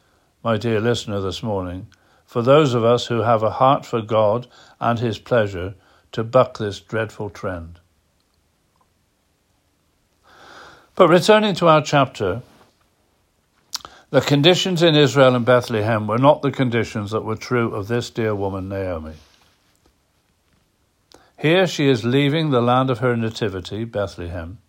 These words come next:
and all that it meant to her, probably friends, relatives, acquaintances, as well as it being where God's promises and promised presence had been. Yet still she says that when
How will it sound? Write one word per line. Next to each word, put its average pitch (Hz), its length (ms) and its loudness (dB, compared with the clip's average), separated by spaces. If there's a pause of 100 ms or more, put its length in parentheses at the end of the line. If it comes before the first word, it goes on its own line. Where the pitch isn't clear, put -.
(520)
and 123 160 0
all 165 220 8
that 156 160 0
it 165 100 -2
meant 147 300 -2
to 95 140 -4
her, 80 240 -8 (680)
probably 131 460 2
friends, 131 600 0
relatives, 127 800 0
acquaintances, 120 880 -4 (360)
as 127 200 0
well 156 220 6
as 147 140 2
it 123 180 -4
being 123 300 0
where 123 220 2
God's 127 400 2
promises 127 880 -4 (560)
and 123 280 -2
promised 147 560 0
presence 117 760 -2 (220)
had 139 320 -2
been. 139 380 -4 (1120)
Yet 135 200 0
still 175 400 2
she 120 220 -4
says 107 540 -2 (680)
that 120 120 0
when 143 480 0